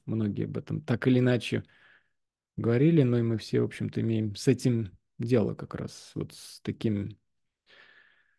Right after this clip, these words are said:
а, с этой проблемой.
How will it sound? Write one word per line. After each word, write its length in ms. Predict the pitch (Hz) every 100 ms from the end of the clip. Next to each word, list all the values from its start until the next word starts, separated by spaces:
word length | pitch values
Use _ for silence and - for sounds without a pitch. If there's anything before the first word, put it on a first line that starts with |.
| _ _ _ _ _ _ _ -
а, 320 | 110 101 104 104 98 95 _
с 120 | - 120
этой 440 | 110 110 92 - -
проблемой. 560 | 131 131 120 90 87